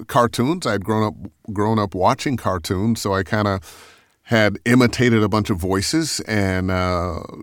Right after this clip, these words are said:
created some of my own, and got booked on a lot of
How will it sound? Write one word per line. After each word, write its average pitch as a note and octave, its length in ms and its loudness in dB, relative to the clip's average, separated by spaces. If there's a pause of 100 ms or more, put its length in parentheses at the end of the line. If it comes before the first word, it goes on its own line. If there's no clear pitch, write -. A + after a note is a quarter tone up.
(100)
created A2 480 2
some G#2+ 180 0
of G2 80 -2
my F#2+ 220 2
own, A2 460 0 (100)
and G2+ 340 2 (640)
got B2 180 4
booked A#2+ 320 -2
on C3 100 2
a B2+ 60 2
lot C3 220 2
of B2+ 180 -2